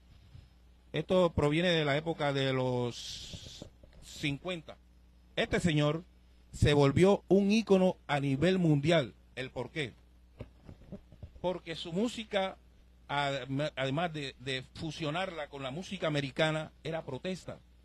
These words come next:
Te voy a poner un nombre que se bailó en toda la costa, Zombie. Este Zombie fue prohibido en todas las emisoras de Nigeria y él estuvo más de cinco ocasiones preso. Y los discos de Fela Kuti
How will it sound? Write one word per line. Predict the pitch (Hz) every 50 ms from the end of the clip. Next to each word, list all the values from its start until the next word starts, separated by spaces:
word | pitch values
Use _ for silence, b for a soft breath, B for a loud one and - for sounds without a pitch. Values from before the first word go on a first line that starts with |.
| _ _ _ _ _ _
Te | - 113
voy | 110 127 147 165
a | 160
poner | 160 151 151 160
un | 156 160 160
nombre | 175 185 175 151 127 104 - - _ - - -
que | 156 156
se | - - 156
bailó | 147 139 139 147 165 190 196
en | - 160 151 135
toda | - 180 180
la | 165 160
costa, | - 170 175 165 - 135 - - -
Zombie. | - - 160 165 147 120 107 - - - - - - - _ - - _ _ _ - - _ _ _ _ _ - - -
Este | - - - - 320 -
Zombie | - 214 202 202 190 180 196 185 - - -
fue | - - 170 185 214
prohibido | 202 - 220 202 190 185 185 175 226 269 277 240 233 220 - -
en | 170 175 165 156
todas | - - 240 262 233
las | 214 190 190
emisoras | 175 160 156 - 190 196 185 175
de |
Nigeria | 160 156 165 165 160 135 120 - b b b b b -
y | 135 151
él | 180 196 202
estuvo | 185 165 - 196 208 208 202 202
más | - 160 180 202 240 220
de | 196 208 190
cinco | 170 - - 269 311 254 - 208
ocasiones | - 190 151 - 190 190 180
preso. | - - 170 180 165 143 123 - - - _ _ - - -
Y | 156 170
los | 170 165 156 156
discos | 214 254 - - 226 190 151 156
de | 160 151
Fela | - - 190 196 180 170
Kuti | 170 190 - - 185 -